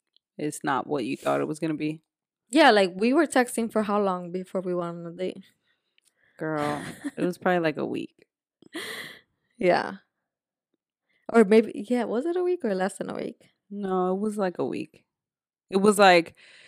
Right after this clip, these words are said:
Speaker 1: all right, I don't know.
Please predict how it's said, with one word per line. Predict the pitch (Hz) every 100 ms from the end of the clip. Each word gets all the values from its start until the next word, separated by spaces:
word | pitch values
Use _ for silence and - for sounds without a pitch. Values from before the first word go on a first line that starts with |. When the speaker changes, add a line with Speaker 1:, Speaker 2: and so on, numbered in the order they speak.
| - - _ _ _ _ _ 220 202 165 _ _ _ _ _ _ _ _ _ _ _ _ _ _ _ _ _ _ _ _ -
Speaker 1:
all | 117
right, | 107 98
I | 113
don't | 104 101
know. | -